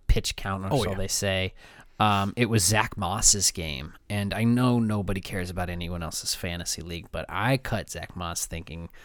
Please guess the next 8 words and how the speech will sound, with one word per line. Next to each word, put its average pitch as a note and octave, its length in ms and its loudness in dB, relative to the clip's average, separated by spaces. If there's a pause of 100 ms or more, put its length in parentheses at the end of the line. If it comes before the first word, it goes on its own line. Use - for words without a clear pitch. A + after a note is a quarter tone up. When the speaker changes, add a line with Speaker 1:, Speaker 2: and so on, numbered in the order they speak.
(160)
Speaker 1:
"I'm G#2 220 2
playing G#2 380 0
this F#2 180 2 (100)
smart. G#2 460 0
I'm F#2+ 180 -2
a G2+ 80 -2
week G#2 240 0
ahead. F#2+ 540 -2